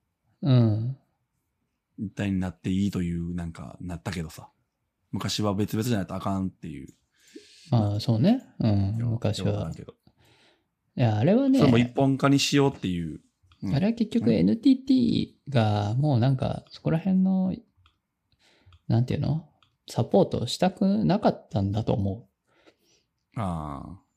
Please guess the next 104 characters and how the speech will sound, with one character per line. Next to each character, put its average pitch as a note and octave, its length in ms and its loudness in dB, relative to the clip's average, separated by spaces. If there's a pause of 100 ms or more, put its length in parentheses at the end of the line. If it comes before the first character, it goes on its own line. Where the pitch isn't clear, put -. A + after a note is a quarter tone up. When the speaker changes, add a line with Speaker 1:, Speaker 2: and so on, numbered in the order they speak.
(420)
Speaker 2:
あ。 C3+ 40 0
Speaker 1:
全 D#3 180 2
部 C3 80 2
プ - 120 -2
ロ B2 80 6
バ C3+ 100 6
イ - 40 4
ダ C3+ 60 4
ー C3 60 4
に A#2+ 100 6
投 G#2+ 120 4
げ C3+ 100 2
た - 120 -2
か - 80 -6
っ - 80 -10
た - 100 -10
ん - 40 -4
だ - 100 -8
と - 100 -8
思 - 80 -20
う。 - 840 -20
Speaker 2:
そ - 100 -8
う - 20 -6
や D#2+ 60 -6
ん C#2 120 -10
な。 - 160 -16 (600)
Speaker 1:
う B2 80 2
ん。 G#2 460 0
Speaker 2:
ほ D#3 80 0
ん E3 80 2
で、 D#3 300 -2 (500)
オ C3 100 0
ー C3+ 40 2
シ - 160 0
ー D3+ 80 4
エ - 20 4
ヌ B2 140 4
一 G2+ 100 2
本 G#2+ 220 -2
に G#2 100 2
で G#2+ 120 -2
き A#2 100 -4
ま A2+ 140 0
す A2 120 -6
が、 F#2+ 120 0 (420)
し - 140 -2
ま A2+ 100 2
せ G#2+ 140 -2
ん G2+ 60 -2
か G#2 100 -2
み F#2 100 -2
た F#2+ 80 -6
い - 20 -4
な F#2+ 80 -2
オ G2 40 0
ー F#2+ 60 -2
シ - 120 -2
ー - 20 0
エ - 20 0
ヌ F#2+ 80 -2
か F2+ 80 -10
ら F2+ 100 -8
ち - 80 -8
ょ - 20 -4
い F2 40 -6
ち G2 60 -8
ょ - 20 -10
い - 20 -20
か - 140 -18
か G2+ 80 -6
っ E2+ 80 -12
て F#2+ 100 -10
き F#2 80 -14
た - 100 -10
り E2+ 60 -10
す - 140 -8
ん G2 40 0
の F2+ 80 -4
か E2 80 -12
な、 E2+ 100 -8
電 E2+ 200 -8
話。 - 180 -16 (140)
で G#2+ 80 -2
も G2 120 0
そ C#3 140 0
れ D3 80 4
に C#3+ 180 4
す C#3+ 180 -2
る C#3 180 2
と、 C3 180 2
そ A2+ 120 0
の、 G2 140 2
ぐ G2+ 120 2
ー A#2 120 6
ん A#2 60 4
と A#2+ 100 2
割 A#2 160 4
み A2+ 80 2
た G2 80 -4
い - 20 -4
な E2+ 60 -6
の F2+ 60 -10
が F2+ 60 -10
効 F2 60 -18